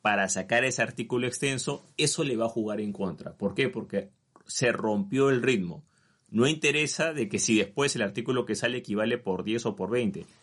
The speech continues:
Ese ritmo se está rompiendo. Entonces es importante tomar en cuenta que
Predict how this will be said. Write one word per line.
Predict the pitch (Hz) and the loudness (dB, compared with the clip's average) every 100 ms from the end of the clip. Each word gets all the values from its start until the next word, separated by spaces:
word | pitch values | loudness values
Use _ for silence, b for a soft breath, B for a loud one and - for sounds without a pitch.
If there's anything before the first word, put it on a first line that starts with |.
| b _ - | b _ -2
Ese | 127 131 123 | 0 2 0
ritmo | 139 143 131 | -2 -2 -4
se | 101 | -4
está | - 110 | 0 0
rompiendo. | 110 101 98 101 76 - _ _ _ _ _ _ | 0 -4 -2 -4 -6 -14 _ _ _ _ _ _
Entonces | 98 104 135 135 | -2 2 4 4
es | |
importante | 156 135 131 135 | 2 2 0 0
tomar | 131 135 | -2 -2
en | 123 | -2
cuenta | 135 127 127 127 | -2 -2 -4 -2
que | 110 104 - | -2 -2 -4